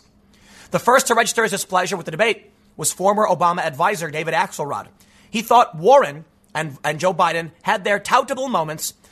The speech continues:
but seemed disappointed there were no fiery moments that stood out. Quote, 'There were some confrontations, but for whatever reas-, for whatever reason, it may be that people are uneasy in a race where people are well-liked. Generally, to take on folks that might drive second choices away, drive the undecided away.'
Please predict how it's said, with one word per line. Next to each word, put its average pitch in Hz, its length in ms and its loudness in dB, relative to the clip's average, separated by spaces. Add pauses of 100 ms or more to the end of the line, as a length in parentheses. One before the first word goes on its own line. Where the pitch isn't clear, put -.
but 160 140 -4
seemed 220 240 -4
disappointed 165 600 -4
there 165 120 0
were 156 80 -2
no 151 160 0
fiery 156 500 -2
moments 143 300 -6
that 120 100 -6
stood 123 220 -6
out. 160 240 0 (720)
Quote, - 360 2 (640)
'There 202 120 6
were 214 100 6
some 254 240 2
confrontations, 220 720 0
but 180 100 -6
for 180 100 -8
whatever 196 240 2
reas-, 214 220 -4 (260)
for 175 140 -2
whatever 185 220 2
reason, 165 400 -4 (280)
it 156 120 -6
may 196 160 2
be 214 80 -4
that 202 160 -2
people 208 320 -2
are 180 120 4
uneasy 180 480 -6
in 190 80 -2
a 165 60 0
race 185 300 -2
where 156 60 -4
people 170 280 -2
are 156 80 4
well-liked. 151 520 -2
Generally, 165 460 0 (340)
to 165 60 -14
take 240 180 2
on 240 140 2
folks 208 300 -2
that 180 100 -4
might 175 180 -2
drive 156 280 -2
second 156 260 -10
choices 131 300 -8
away, 196 340 0 (240)
drive 156 240 0
the 151 120 -10
undecided 170 440 -2
away.' 131 220 -10